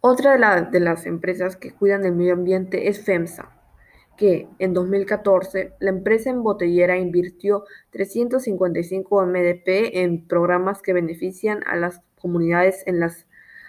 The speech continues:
áreas de estilo de vida, est-, estilo de vida saludable, desarrollo comunitario y abastecimiento sos-, sostenible.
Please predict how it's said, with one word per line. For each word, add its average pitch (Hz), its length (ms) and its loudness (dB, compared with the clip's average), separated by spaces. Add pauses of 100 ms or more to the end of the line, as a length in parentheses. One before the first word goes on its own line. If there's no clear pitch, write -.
(120)
áreas 202 400 2
de 180 80 0
estilo 202 300 0
de 190 120 4
vida, 180 300 0 (480)
est-, 185 240 -14
estilo 202 340 0
de 196 80 4
vida 196 140 2
saludable, 180 640 0
desarrollo 180 540 -2
comunitario 180 840 0
y 170 180 -2
abastecimiento 175 960 -2
sos-, 196 260 -8
sostenible. 170 840 -4